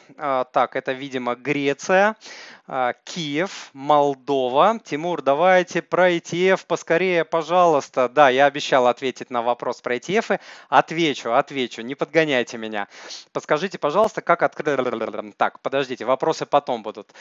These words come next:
Следующий вопрос. Э, э, Андрей спрашивает. Подскажите, Тимур, есть ли смысл с И Ти Эф, как и с ценными бумагами, ждать хорошего времени для вхождения, искать локальные минимумы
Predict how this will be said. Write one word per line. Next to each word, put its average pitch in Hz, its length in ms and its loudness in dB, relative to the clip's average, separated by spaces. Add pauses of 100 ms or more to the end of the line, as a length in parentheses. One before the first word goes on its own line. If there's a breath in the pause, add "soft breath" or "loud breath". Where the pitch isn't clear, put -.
(220 loud breath)
Следующий 170 520 2
вопрос. 220 720 0
Э, 143 380 4 (100)
э, 143 380 -4 (100)
Андрей 143 720 0 (140)
спрашивает. 117 680 -4
Подскажите, 160 520 -4
Тимур, 226 320 -6
есть 170 340 -2
ли 165 80 -6
смысл 156 580 -2
с - 140 -10
И 156 60 -8
Ти 160 340 -4
Эф, - 180 -2
как 156 240 2
и 135 60 -2
с - 60 -12
ценными 127 560 -6
бумагами, 180 800 -4 (320 loud breath)
ждать 135 420 4
хорошего 123 600 -6
времени 160 500 -2
для 127 180 0
вхождения, 123 960 -4
искать 170 440 0
локальные 151 760 0
минимумы 156 800 -6